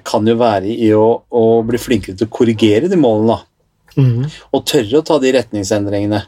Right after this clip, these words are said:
Speaker 2: Mhm.
Speaker 1: Jeg opplevde det selv når, når jeg kom til dette evigvarende, tilbake til dette tidspunktet hvor jeg foretok en korrigering.
Speaker 2: Mhm.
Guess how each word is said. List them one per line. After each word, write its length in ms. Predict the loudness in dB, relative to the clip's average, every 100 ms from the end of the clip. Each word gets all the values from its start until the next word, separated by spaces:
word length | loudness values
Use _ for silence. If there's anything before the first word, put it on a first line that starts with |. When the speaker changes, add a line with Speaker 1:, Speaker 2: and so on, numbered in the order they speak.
| _
Speaker 2:
Mhm. 360 | -12 -12 -12 -14 -18 _ -20 -4
Speaker 1:
Jeg 200 | 0 4
opplevde 480 | 2 2 -2 0 2
det 160 | 2 2
selv 340 | 2 2 2
når, 440 | 0 0 2 0 -2
når 200 | -2 0
jeg 340 | 2 2 -2 -4
kom 220 | -4 -4
til 160 | -2 -2
dette 380 | -2 0 -2 -2 -6 _ _ _ _ _ _ -2
evigvarende, 640 | 0 2 0 0 0 0
tilbake 340 | -4 -2 -2 -4
til 100 | -4
dette 380 | -4 0 0 -2 -6
tidspunktet 600 | -8 -6 -4 -6 -2 0
hvor 80 | 2
jeg 380 | 2 0 -2 -6 _ _
foretok 400 | 0 0 0 -4
en 80 | -2
korrigering. 540 | 0 2 2 0 -2 -6
Speaker 2:
Mhm. 340 | -8 -6 -8